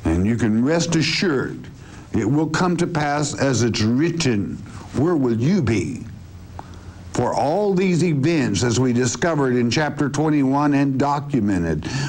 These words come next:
will come to pass in and to this generation. It's never too late, friend, to get into the Word.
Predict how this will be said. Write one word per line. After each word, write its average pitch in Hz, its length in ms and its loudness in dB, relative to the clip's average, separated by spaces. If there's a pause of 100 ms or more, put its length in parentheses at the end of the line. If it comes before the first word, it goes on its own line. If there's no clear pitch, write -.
(120)
will 285 320 2
come 208 300 0
to 180 100 2
pass 143 580 0
in 247 280 2
and 208 240 0
to 151 420 2 (180)
this 151 480 2
generation. 147 1080 0 (3500)
It's 98 140 -4
never 135 280 0
too 170 240 0
late, 151 340 0
friend, 78 460 -2 (240)
to 131 80 2
get 113 180 2
into 95 220 0
the 92 120 2
Word. 92 520 0